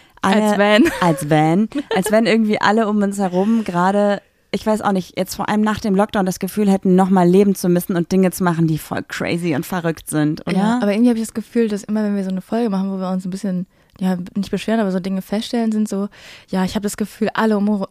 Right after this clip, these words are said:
Speaker 2: um uns herum kriegen gerade Kinder. Ich hab das Gefühl, alle um uns herum haben gerade einen Van. Es gibt immer nur so,
Speaker 1: Ja, okay.
Speaker 2: also das ist auch so voll der Unterschied zwischen so ein, also so ein Kind, da bist du übelst gebunden.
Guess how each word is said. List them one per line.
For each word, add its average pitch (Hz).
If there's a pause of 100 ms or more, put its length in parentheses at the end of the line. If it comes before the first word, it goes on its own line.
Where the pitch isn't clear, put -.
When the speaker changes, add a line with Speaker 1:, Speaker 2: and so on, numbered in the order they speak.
Speaker 2:
um 202
uns 202
herum 202
kriegen 202
gerade 180
Kinder. 247 (240)
Ich -
hab -
das 180
Gefühl, 208 (120)
alle 202
um 208
uns 202
herum 196
haben 190
gerade 190
einen 185
Van. 185
Es -
gibt -
immer 185
nur 180
so, 185 (280)
Speaker 1:
Ja, 175
okay. 175
Speaker 2:
also 180
das 208
ist 220
auch 220
so 208
voll 214
der 185
Unterschied 202
zwischen 196 (100)
so 175
ein, 175
also 170
so 165
ein 165
Kind, 208
da 175
bist 175
du 175 (160)
übelst 202
gebunden. 165